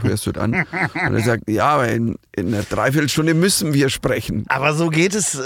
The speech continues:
Speaker 2: geht es uns ja allen, ne? Das ist ja das Lustige, dass du ja auch manchmal denkst, so, "Verdammt, äh, da muss ich jetzt raus" oder da, da möchte jemand mit mir sprechen oder, äh, du hast halt, äh,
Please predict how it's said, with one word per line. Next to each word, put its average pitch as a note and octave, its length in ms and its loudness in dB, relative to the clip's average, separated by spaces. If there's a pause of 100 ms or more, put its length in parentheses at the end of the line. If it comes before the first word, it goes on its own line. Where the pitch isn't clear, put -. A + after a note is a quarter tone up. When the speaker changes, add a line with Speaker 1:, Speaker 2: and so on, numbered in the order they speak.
Speaker 2:
geht D3 280 0
es F#3 120 -2
uns D#3 160 -2
ja D#3 140 2
allen, C3 460 2
ne? D3 140 2
Das C3 160 0
ist B2+ 160 -2
ja C3+ 80 2
das C3 180 0
Lustige, C3 400 0
dass G#2+ 300 -2
du B2+ 200 -2
ja B2+ 200 2
auch A#2+ 140 0
manchmal A2+ 600 2
denkst, G2+ 300 0
so, - 180 -6
"Verdammt, G2 600 -2
äh, G2+ 280 2
da G2 140 0
muss G#2+ 180 0
ich G2+ 100 -8
jetzt F#2+ 240 -4
raus" G#2+ 420 2
oder G2+ 240 2
da, G#2 380 2 (380)
da G#2 140 4
möchte A2 340 2
jemand A2+ 300 2
mit A2 100 0
mir A2 140 4
sprechen A#2+ 680 0
oder, G#2+ 840 2
äh, G2 60 -4
du G#2+ 180 0
hast A2 220 -2
halt, A2 260 2 (160)
äh, F2 140 -8